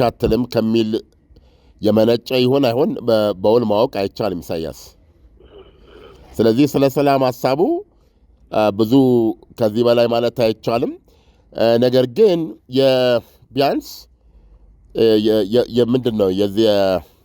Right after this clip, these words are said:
የአይ-፣ በአየር ላይ እና በባህር ላይ የሚካሄደው ጦርነት ደግሞ ዞሮ ዞሮ የምድሩን ጦርነት የሚያግዝ ነው። ምክንያቱም ራሽያ የምትለው በ-፣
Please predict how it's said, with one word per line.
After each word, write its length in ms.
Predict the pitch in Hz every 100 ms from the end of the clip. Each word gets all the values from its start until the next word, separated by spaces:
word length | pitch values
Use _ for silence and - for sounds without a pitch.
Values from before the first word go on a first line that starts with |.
| _ _ _ _ _ - _ 98
የአይ-፣ 360 | 117 123 123
በአየር 400 | 110 123 123 131
ላይ 140 | 131 123
እና 140 | 131 180
በባህር 360 | 139 123 123
ላይ 200 | 127 127 120 101 82 _ _ _ _
የሚካሄደው 640 | 110 120 135 - 135 135 135
ጦርነት 480 | 135 131 127 127 -
ደግሞ 260 | 131 151 247 339 - - - _ _
ዞሮ 260 | 110 143 165 165
ዞሮ 200 | 156 165
የምድሩን 440 | 208 170 147 147 143
ጦርነት 380 | 147 135 131 131
የሚያግዝ 460 | 120 113 104 208 196
ነው። 140 | 58 - _ _ _ _ _ _ - 120 120 - - - - - - -
ምክንያቱም 560 | 95 104 135 135 185 226 185 285 _ _ _ _
ራሽያ 420 | - 131 135 143
የምትለው 540 | 135 131 123 - 127 208
በ-፣ 560 | 165 131 120 117 113